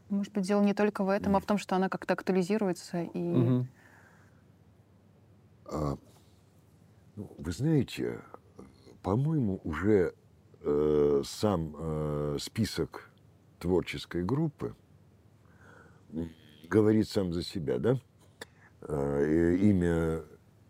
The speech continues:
Speaker 3: режиссера, сценариста, оператора, художника, наконец, актерский состав. Причем, э, работы там, э,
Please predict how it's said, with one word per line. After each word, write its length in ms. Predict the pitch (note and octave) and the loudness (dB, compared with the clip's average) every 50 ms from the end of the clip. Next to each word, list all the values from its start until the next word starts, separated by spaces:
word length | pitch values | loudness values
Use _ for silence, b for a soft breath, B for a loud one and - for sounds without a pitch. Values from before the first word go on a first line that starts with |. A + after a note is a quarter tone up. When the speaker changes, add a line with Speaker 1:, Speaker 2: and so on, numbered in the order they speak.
| _ | _
Speaker 3:
режиссера, 720 | - A2 A2+ A2+ F#2+ G2 F#2 - - - B1 A#1 G1+ - - - - _ _ _ - _ _ _ - b b b b b b b b b | -4 -2 0 0 0 -2 -4 -6 -8 -10 -10 -12 -12 -14 -18 -20 -20 _ _ _ -20 _ _ _ -20 b b b b b b b b b
сценариста, 920 | - - - D3+ D#3 D3+ D3 C#3+ C3+ G#2+ F2+ C2 - - - - - - - - - - - b b b b b b | -6 0 4 6 6 8 8 6 6 4 2 -2 -4 -10 -18 -20 -20 -20 -20 -20 -20 -20 -20 b b b b b b
оператора, 1000 | A2 C3+ D#3+ - - D#3+ E3 D3+ C3+ A#2+ G#2+ F#2 - - - B1+ - A1+ - - - b b b b b b b - - | 2 2 2 4 4 4 6 6 6 4 2 0 -2 -6 -12 -16 -16 -16 -18 -20 -20 b b b b b b b -4 2
художника, 1000 | C3 D#3+ E3 C#3 C#3+ C#3+ B2+ G#2 E2 - B1+ C2+ C2+ B1+ - - C2 B1 A#1 - B B B B B B | 4 4 6 6 6 6 6 4 2 0 -4 -8 -10 -12 -12 -12 -12 -12 -12 -14 B B B B B B
наконец, 680 | G#2 A2+ B2+ A2+ - C3 C3+ C#3+ E3 F3 C#3+ - - - | 2 4 4 4 4 2 2 4 4 2 2 0 -2 -2
актерский 760 | B2+ C#3+ B2 - - D3+ D#3 C3+ G2+ D#2 - - - E2+ D2+ | 0 0 0 0 2 4 4 4 4 0 -4 -8 -6 -6 -4
состав. 560 | - D#2+ D#2+ D2+ - - - D2+ C2 A1+ - | -4 -4 -4 -6 -6 -8 -6 -6 -6 -6 -8
Причем, 480 | - - F2+ E2+ - - A2+ G#2 G#2 | -6 -4 -2 0 2 2 4 4 4
э, 140 | F#2+ F#2+ G2+ | 4 4 4
работы 480 | F2+ F#2+ G#2 G#2 F#2+ G#2 G#2 F2 F#2+ F2 | 6 6 6 6 4 4 2 0 0 -2
там, 280 | - G#2+ G2 G2 G2 | 0 0 0 0 0
э, 360 | F#2 F#2+ F#2+ F#2+ F#2 F#2 F#2 | 0 0 0 2 2 4 4